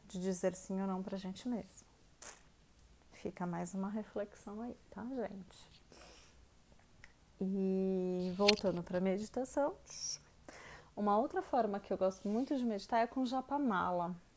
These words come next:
Mas eu passei por um processo e aí eu, eu não tô conseguindo, é, meditar com, com o japamala. E tá tudo certo.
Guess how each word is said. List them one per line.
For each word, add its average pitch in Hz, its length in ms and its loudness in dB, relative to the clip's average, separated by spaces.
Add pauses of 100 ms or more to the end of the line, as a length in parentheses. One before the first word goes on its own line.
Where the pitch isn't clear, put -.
(180)
Mas 202 140 0
eu 220 60 4
passei 285 300 0
por 294 140 2
um 277 100 4
processo 220 1040 8 (1080)
e 208 160 4
aí 202 240 6
eu, 208 400 6 (260)
eu 208 340 4
não 214 160 2
tô 226 140 -2
conseguindo, 202 1000 0 (1300)
é, 190 240 4
meditar 190 400 -2
com, 190 340 -2 (140)
com 185 320 -2
o 185 80 -2
japamala. 190 720 0 (1200)
E 196 100 0
tá 220 160 -4
tudo 202 240 -2
certo. 202 500 -4